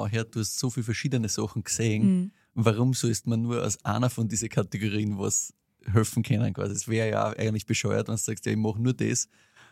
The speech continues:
Speaker 1: und alles andere mach halt dann selber." Das musst du halt mit anbieten quasi, ja, weil im Endeffekt kriege ich dann halt nicht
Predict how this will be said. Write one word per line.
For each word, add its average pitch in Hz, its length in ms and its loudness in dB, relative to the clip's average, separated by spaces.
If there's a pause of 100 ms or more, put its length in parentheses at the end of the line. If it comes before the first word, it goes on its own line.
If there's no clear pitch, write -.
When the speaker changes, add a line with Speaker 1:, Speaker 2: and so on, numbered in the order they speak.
(180)
Speaker 1:
und 113 260 4
alles 110 180 2
andere 113 540 -2 (340)
mach 113 280 4
halt 113 200 0
dann 107 100 0
selber." 110 400 -2 (960)
Das - 120 -4
musst 127 260 4
du - 20 0
halt 113 140 2
mit 120 240 2
anbieten 101 480 0
quasi, 95 320 0
ja, 107 120 0
weil 104 120 0
im 104 80 0
Endeffekt 107 380 -2 (520)
kriege 120 280 2
ich - 40 -2
dann 107 240 -2
halt 107 240 -4
nicht 107 480 0